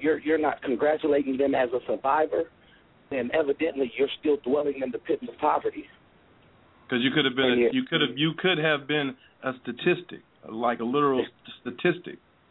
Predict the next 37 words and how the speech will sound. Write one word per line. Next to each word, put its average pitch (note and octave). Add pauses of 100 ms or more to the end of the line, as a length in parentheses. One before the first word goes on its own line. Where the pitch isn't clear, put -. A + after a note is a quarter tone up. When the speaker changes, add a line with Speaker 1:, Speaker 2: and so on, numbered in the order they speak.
(360)
Speaker 1:
Exactly. A#2+ (960)
Speaker 2:
That's A2
Speaker 1:
Exactly. B2+
Speaker 2:
big. C3
Speaker 1:
But - (400)
it's F3+
trials F3+
and C#3
tr-, D3+
it's D3
trials C#3+
and B2+
tribulations C3
that B2
we B2
all A#2+
go A#2+
through. B2+ (420)
Um, A2+
there C3
are A#2+
many C3
people C3+
who C3+
are B2
in C#3+
the D3+
position C3+ (280)
to C3+
utilize C#3
their C3+
influence C#3+ (240)
more, C3+
uh, B2 (200)
more, D3
uh, A#2 (880)
uh, C#3